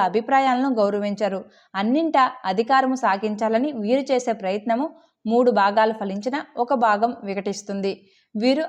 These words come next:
అవమానాన్ని సహించలేరు. మంచి జీర్ణశక్తి కలిగి ఉంటారు. మధుమేహ వ్యాధి ప్రమాదము పొంచి ఉంటుంది. స్వశక్తితో ఆస్తులు అధికంగా సంపాదిస్తారు. స్నేహానికి ప్రాణం ఇస్తారు.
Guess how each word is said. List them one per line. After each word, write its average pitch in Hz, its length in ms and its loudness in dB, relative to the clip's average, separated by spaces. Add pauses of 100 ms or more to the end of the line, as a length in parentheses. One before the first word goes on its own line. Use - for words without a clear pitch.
అవమానాన్ని 269 680 2
సహించలేరు. 208 560 -2 (220)
మంచి 226 340 -2
జీర్ణశక్తి 226 580 -2
కలిగి 202 320 2
ఉంటారు. 190 340 0 (460)
మధుమేహ 277 680 0
వ్యాధి 208 300 0 (200)
ప్రమాదము 214 560 0
పొంచి 208 320 -2
ఉంటుంది. 190 380 -4 (420)
స్వశక్తితో 294 580 0 (280)
ఆస్తులు 254 340 2 (160)
అధికంగా 226 440 0
సంపాదిస్తారు. 196 840 -2 (380)
స్నేహానికి 240 640 0
ప్రాణం 220 320 0 (100)
ఇస్తారు. 196 360 -2